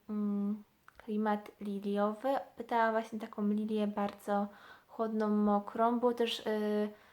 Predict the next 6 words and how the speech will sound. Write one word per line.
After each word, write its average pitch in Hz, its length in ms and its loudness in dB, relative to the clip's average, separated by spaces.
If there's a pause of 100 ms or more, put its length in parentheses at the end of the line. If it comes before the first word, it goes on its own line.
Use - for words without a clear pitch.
(180)
dopytywanie 226 1120 0 (120)
o 220 460 2 (540)
chyba 233 180 -10
kwiaty 240 460 -6
ogródkowe. 214 840 -2 (1300)
Generalnie 311 680 4